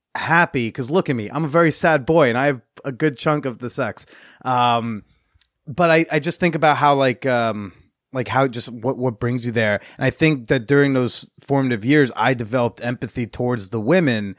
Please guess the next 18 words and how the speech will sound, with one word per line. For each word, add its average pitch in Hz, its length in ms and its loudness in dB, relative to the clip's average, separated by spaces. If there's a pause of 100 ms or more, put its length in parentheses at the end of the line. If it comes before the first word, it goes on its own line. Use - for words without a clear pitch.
(460)
because 127 280 -2
that's 131 160 2
who 135 100 2
I 127 60 4
was 117 100 -2
hanging 120 220 -2
out 160 140 4
with. 170 260 2
And 131 100 -4
that's 131 140 -2
who 139 100 2
I 123 80 2
would 120 140 -2
hear 139 300 -2
complain 127 800 -4 (340)
about 127 420 -2
the 117 60 -10
boys. 151 640 -2